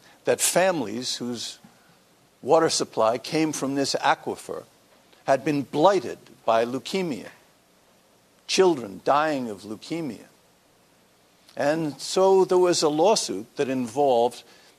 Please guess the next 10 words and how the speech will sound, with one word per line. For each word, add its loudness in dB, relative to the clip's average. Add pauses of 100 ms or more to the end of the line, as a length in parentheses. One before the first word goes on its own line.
serious 2
tort 0
questions -2
about 2
whether, 2
in -2
fact, 0
the -4
defendants -6
had 2